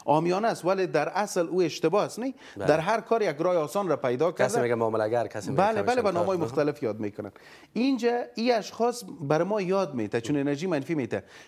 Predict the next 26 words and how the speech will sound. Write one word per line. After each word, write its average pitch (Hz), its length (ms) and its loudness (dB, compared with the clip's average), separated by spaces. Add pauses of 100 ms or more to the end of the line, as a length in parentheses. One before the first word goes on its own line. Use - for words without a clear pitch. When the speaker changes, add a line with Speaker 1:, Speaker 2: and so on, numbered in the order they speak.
Speaker 1:
که 156 100 0
کار 214 300 2
سخت 233 320 -2
را 240 100 4
به 196 120 0
طریق 143 320 0
آسان 156 400 2
انجام 95 360 -2
داد. 92 120 -4
Speaker 2:
آه. 90 100 -12 (220)
Speaker 1:
چرا 247 180 4
به 254 80 4
طریق 254 260 -2
آسان؟ 247 240 -2
چون 233 220 -2
در 151 240 2
اونجا 220 240 0
هم 202 200 0
نوعیت 180 320 0
فریب 156 440 0
موجود 104 400 -2
بود، 95 120 -6
Speaker 2:
بله. 92 100 -14 (220)
Speaker 1:
نه 220 160 2
که 240 120 -2
با 117 140 2